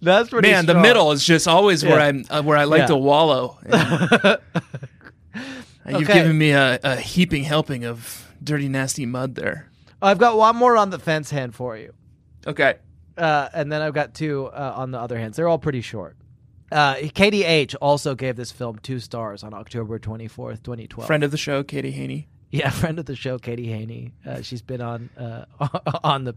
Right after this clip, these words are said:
Speaker 1: show in the past. She's got a great book, a couple great books.
Speaker 2: Yeah.
Speaker 1: Uh,
Speaker 2: In fact,
Speaker 1: really
Speaker 2: we
Speaker 1: lovely
Speaker 2: could probably
Speaker 1: person.
Speaker 2: read
Speaker 1: Yeah.
Speaker 2: one of
Speaker 1: One
Speaker 2: her
Speaker 1: of her
Speaker 2: books.
Speaker 1: romantic films. Yeah.
Speaker 2: Yeah.
Speaker 1: Um, Pubic Relations.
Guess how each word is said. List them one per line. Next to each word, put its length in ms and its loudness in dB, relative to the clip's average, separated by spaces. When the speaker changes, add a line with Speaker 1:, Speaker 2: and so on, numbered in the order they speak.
Speaker 1:
show 320 -6
in 60 -8
the 60 -12
past. 360 -8
She's 80 -18
got 120 -4
a 40 -6
great 240 -6
book, 300 -14
a 40 -20
couple 240 -10
great 260 -14
books. 380 -16
Speaker 2:
Yeah. 220 0
Speaker 1:
Uh, 260 -10
Speaker 2:
In 60 -10
fact, 160 2
Speaker 1:
really 100 -2
Speaker 2:
we 80 0
Speaker 1:
lovely 40 0
Speaker 2:
could 60 -6
probably 260 2
Speaker 1:
person. 140 -8
Speaker 2:
read 540 0
Speaker 1:
Yeah. 260 -2
Speaker 2:
one 140 -4
of 40 -2
Speaker 1:
One 100 4
Speaker 2:
her 40 2
Speaker 1:
of 40 0
her 200 4
Speaker 2:
books. 160 -8
Speaker 1:
romantic 540 -6
films. 500 -14
Yeah. 260 -6
Speaker 2:
Yeah. 300 -2
Speaker 1:
Um, 200 -18
Pubic 320 -4
Relations. 540 -16